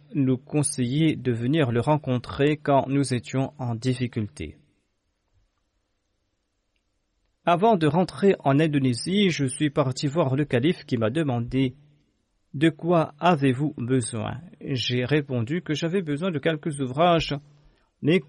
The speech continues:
que je n'ai pas pu en trouver dans un des bureaux concernés. Le troisième calife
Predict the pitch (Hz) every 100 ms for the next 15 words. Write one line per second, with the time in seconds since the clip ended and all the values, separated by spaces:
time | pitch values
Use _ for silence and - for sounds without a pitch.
0 | - 160 160 135 131 135 131 147 147 175
1 | - 143 135 165 185 - 131 120 135 127
2 | 123 120 117 156 135 107 101 123 113 135
3 | 120 113 - 117 120 127 110 _ _ _
4 | - _ _ _ _ _ _ 143 135 -
5 | 147 151 139 - 135 156 -